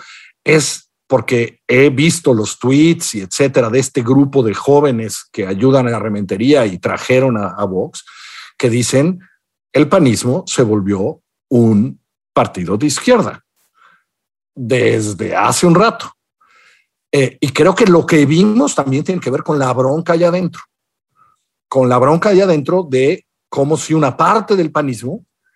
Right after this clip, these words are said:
eh, se lo había llevado a algo mucho más liberal, etcétera, y que es este regreso de esas fuerzas del pan. Eso pienso, eh, y, y pienso que el reviente de Anaya tuvo que ver con estos nuevos grupos diciendo, "Eh,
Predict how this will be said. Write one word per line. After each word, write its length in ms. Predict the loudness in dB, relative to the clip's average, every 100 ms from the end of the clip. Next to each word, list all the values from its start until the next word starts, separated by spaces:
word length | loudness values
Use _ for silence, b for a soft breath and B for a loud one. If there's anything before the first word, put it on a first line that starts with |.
| _ _ _
eh, 440 | -4 -2 -2 -4 _
se 280 | -10 -4 0
lo 180 | 2 2
había 220 | 4 4
llevado 580 | 2 2 2 2 0 0
a 120 | -2
algo 260 | 0 -2 -2
mucho 320 | -2 -2 -2
más 180 | -2 -2
liberal, 640 | 0 0 2 0 0 -4 b b b
etcétera, 460 | -16 -6 -4 0 -2
y 60 | 2
que 260 | 4 4
es 320 | 4 2 -2
este 400 | -2 -2 -4 -2
regreso 580 | 2 2 2 -2 -2 -2
de 100 | -4
esas 220 | -4 -6
fuerzas 300 | -4 -4 -2
del 140 | -4 -2
pan. 280 | -2 -4 -6
Eso 260 | -4 -4 0
pienso, 500 | 2 2 0 -6 -12 _ _
eh, 300 | -4 -2 -4
y, 240 | -6 -6
y 20 | -4
pienso 280 | -2 0 0
que 80 |
el 220 | 0 0 -4
reviente 560 | -2 0 2 2 4
de 80 | 2
Anaya 420 | 2 0 0 -2
tuvo 220 | -2 -8 -4
que 100 | 0
ver 220 | 2 2
con 180 | -2 -2
estos 320 | -2 -4 -2
nuevos 300 | 0 0 0
grupos 340 | -2 -2 -4
diciendo, 380 | -6 -4 0 2
"Eh, 480 | 2 2 0 -2